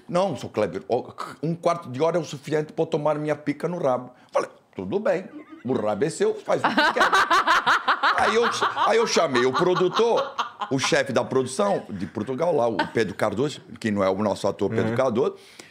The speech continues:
Speaker 1: Eu quero o produtor lá. Eu falei, "Ô, meu, o cara tá de sacanagem comigo. Eu sou brasileiro, mas não sou idiota, porra. O cara vem me zoar aqui, pô, falou que precisava tomar uma pica no rabo." Eu fiquei muito puto. O cara, "Pô, qual é a dele?" Aí ele falou, "Não, João, pô, o cara deve tá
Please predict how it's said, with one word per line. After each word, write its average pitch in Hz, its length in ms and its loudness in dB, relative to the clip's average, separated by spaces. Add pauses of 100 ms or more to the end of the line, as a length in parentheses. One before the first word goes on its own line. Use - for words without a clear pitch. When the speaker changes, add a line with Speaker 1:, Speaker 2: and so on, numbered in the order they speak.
(360)
Speaker 1:
Eu - 80 -4
quero 98 240 -4
o 98 40 -8
produtor 120 380 -4
lá. 165 260 -2
Eu - 100 -2
falei, 170 340 -4
"Ô, 185 60 -8
meu, 160 240 -6 (200)
o - 140 -20
cara 180 160 -10
tá 160 100 -4
de 107 100 -10
sacanagem 98 420 -4
comigo. 127 320 -4
Eu - 40 -18
sou 180 120 -4
brasileiro, 139 320 0
mas 175 80 -4
não 190 60 -8
sou 196 140 -2
idiota, 175 440 -2
porra. 92 320 -4 (260)
O - 40 -20
cara 190 180 -2
vem 160 120 -2
me 151 120 -2
zoar 120 240 0
aqui, 147 200 -4
pô, 110 200 -2
falou 127 200 -4
que 127 80 -8
precisava 123 220 -2
tomar 113 220 -4
uma 113 160 -2
pica - 320 -6
no 92 100 -4
rabo." 120 320 -2 (500)
Eu 143 160 -2
fiquei - 280 -2
muito 160 580 -2
puto. 202 360 -4
O - 20 -4
cara, 185 200 0
"Pô, 165 300 0
qual - 200 -2
é 202 40 4
a 160 60 2
dele?" 98 260 0 (300)
Aí - 140 0
ele - 20 -6
falou, 127 260 -6
"Não, 156 160 -2
João, 87 200 -6
pô, 143 200 -4
o 123 60 -6
cara 139 160 -4
deve 147 180 -6
tá 104 240 -2